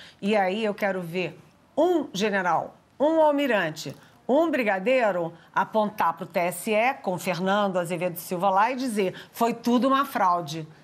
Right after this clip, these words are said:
Será que eles vão dizer que um general de quatro estrelas participou de uma grande fraude pra evitar a vitória do Bolsonaro? Enfim, é, foi uma jogada política de risco.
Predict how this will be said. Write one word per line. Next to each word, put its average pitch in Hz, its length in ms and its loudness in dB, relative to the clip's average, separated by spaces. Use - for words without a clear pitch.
Será 170 720 -4
que - 100 -6
eles 170 160 -2
vão 180 200 0
dizer 170 320 -4
que 175 120 -10
um 165 80 -4
general 170 380 -2
de 196 100 -12
quatro 190 320 -6
estrelas 160 460 -6
participou - 880 -2
de 156 120 -6
uma 165 160 -2
grande 185 400 -4
fraude 175 520 -2
pra 160 200 -4
evitar 170 540 -4
a 220 40 -6
vitória 156 380 -4
do 156 100 -6
Bolsonaro? 170 600 -4
Enfim, 180 460 -6
é, 247 320 0
foi - 260 -4
uma 233 160 -4
jogada 247 560 -2
política 277 480 -2
de 427 80 -4
risco. 220 500 -2